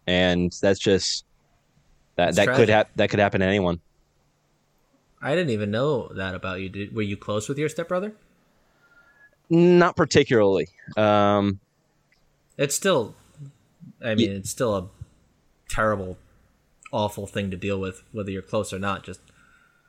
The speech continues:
Speaker 2: it's family, you know?
Speaker 1: Yeah, of course, of course. But yeah, you're, you're
Speaker 2: Yeah.
Speaker 1: right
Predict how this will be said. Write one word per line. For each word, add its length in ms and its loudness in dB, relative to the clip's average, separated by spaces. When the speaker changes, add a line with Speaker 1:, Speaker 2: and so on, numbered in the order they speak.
Speaker 2:
it's 100 -16
family, 360 -2
you 80 -10
know? 200 -8
Speaker 1:
Yeah, 400 4
of 220 -4
course, 520 2
of 100 -8
course. 460 0
But 140 0
yeah, 200 4
you're, 260 4
you're 180 4
Speaker 2:
Yeah. 60 6
Speaker 1:
right 160 4